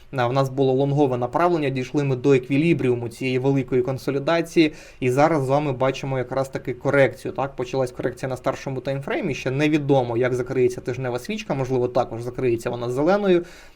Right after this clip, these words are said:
е, і це можна не враховувати як за таку корекцію, але на денному таймфреймі, давайте спустимось з вами нижче,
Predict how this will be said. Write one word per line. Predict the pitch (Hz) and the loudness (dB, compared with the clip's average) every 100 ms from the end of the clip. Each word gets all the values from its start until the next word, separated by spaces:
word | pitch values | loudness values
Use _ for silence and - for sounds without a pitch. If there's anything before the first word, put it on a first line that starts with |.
| - | -6
е, | 131 127 131 | 0 2 0
і | 127 | -2
це | - 143 | -2 0
можна | 139 135 131 | 0 0 -2
не | 135 | 0
враховувати | 131 131 - 131 120 123 123 | 0 -2 -2 0 0 -2 -2
як | 120 | -4
за | 120 | -4
таку | 123 139 | -6 -8
корекцію, | 123 127 127 117 123 - | -4 -2 -2 -4 -12 -4
але | 131 185 | 0 0
на | 147 | 0
денному | 135 190 185 180 | 0 2 2 0
таймфреймі, | 170 156 143 165 170 | -2 -6 -4 -4 -2
давайте | 127 127 123 | -2 -4 -4
спустимось | - 143 139 131 123 | -4 -4 -4 -4 -4
з | 123 | -4
вами | 123 127 | -6 -2
нижче, | 165 185 - 185 | -2 -2 0 0